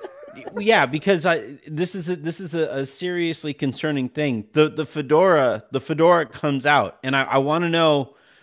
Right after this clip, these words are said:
was it brought out for any other game this series, or is this, like, a late series thing that you might be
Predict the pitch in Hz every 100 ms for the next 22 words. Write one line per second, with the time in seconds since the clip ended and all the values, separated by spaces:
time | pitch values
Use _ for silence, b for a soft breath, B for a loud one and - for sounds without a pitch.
0 | b b 123 170 185 202 139 165 156 143
1 | 135 - - - 147 - 143 170 160 151
2 | 143 135 139 139 120 - 175 160 131 113
3 | 104 - 139 135 131 131 - 123 113 147
4 | 147 156 143 143 131 123 131 143 - 160
5 | 147 139 - 196 180 139 123 131 131 131
6 | 139 143 135 131 123 117